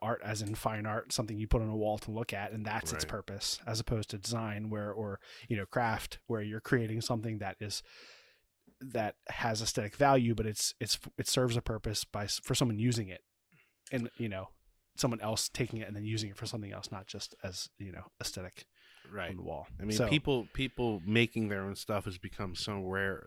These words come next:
Speaker 2: that you can bunch every category of making an art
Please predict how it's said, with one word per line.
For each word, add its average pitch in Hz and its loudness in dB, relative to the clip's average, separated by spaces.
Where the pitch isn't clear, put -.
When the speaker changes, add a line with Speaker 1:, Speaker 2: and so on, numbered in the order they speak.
Speaker 2:
that 92 -4
you 107 0
can 98 -2
bunch 104 0
every 113 2
category 92 -2
of 92 -10
making 98 -2
an 92 -4
art 101 0